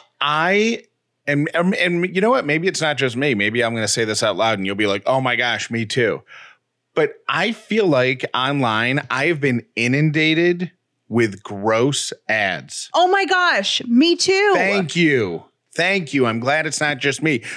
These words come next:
Speaker 1: Like earwax removal and just gro-, just gross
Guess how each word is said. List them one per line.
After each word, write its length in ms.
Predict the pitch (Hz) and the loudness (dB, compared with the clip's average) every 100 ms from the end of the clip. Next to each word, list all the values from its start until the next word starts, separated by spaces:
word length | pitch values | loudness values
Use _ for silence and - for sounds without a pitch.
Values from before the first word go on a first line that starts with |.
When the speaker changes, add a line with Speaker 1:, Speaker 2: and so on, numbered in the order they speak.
| - | -4
Speaker 1:
Like 260 | 131 123 - | -2 -2 -8
earwax 840 | 151 160 170 160 160 160 156 - | 0 2 2 2 2 2 -2 -4
removal 1040 | 156 160 160 156 147 135 147 143 143 143 135 - - - - | 0 0 2 2 2 2 2 2 2 0 -4 -12 -16 -12 -4
and 480 | 123 120 113 107 117 | 0 0 -2 -4 -8
just 380 | - 165 - 131 | -4 -2 -2 -8
gro-, 600 | 123 117 107 127 135 151 | -8 -8 -2 2 2 2
just 320 | 139 175 151 | 0 -2 -2
gross 840 | - 117 104 113 139 185 185 - | -6 -10 -4 0 2 2 0 -4